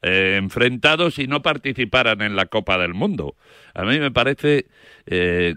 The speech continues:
que, que esto es algo que si juegas al golf y hay dos líneas, me parece que por el bien del golf, que no es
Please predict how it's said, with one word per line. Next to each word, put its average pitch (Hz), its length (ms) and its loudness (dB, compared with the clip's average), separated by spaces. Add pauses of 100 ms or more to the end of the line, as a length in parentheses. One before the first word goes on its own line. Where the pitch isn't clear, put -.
(140)
que, 95 400 2
que 98 160 0
esto 120 200 -2
es 147 140 0
algo 143 340 0
que 113 140 -4
si - 180 -8
juegas 156 440 0
al 147 120 2
golf 151 280 2 (440)
y 104 180 0
hay 123 280 2 (260)
dos 123 800 0
líneas, 143 880 0 (160)
me 101 180 -10
parece 139 460 -6
que 120 300 -2 (280)
por 110 220 2
el 110 180 2
bien 160 380 2
del 127 240 2
golf, 113 320 0 (100)
que 120 180 2
no 135 340 2
es 135 300 0